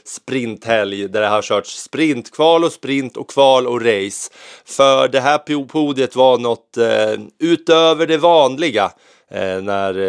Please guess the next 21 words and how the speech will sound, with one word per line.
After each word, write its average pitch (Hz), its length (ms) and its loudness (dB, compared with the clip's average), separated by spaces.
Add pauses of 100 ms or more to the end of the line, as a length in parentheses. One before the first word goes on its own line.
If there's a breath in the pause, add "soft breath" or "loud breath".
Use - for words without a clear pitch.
eh, 98 120 -6
när 95 160 -6
Kimi 98 580 -6 (100)
Räikkönen, 104 540 -2
tänkte 110 240 -2
jag 101 60 -2
säga 104 340 2
igen 127 460 0
då, 95 220 -6 (180)
<laughs> - 240 -18
Kimi 117 160 -2
Antonelli 104 340 -4
får 104 140 -10
kliva 98 220 -6
upp. - 200 -14 (300 soft breath)
Kineserna 117 600 0
hade 120 220 0
det 120 60 -2
inte 123 140 -4
lätt 117 200 0
där. 90 140 -4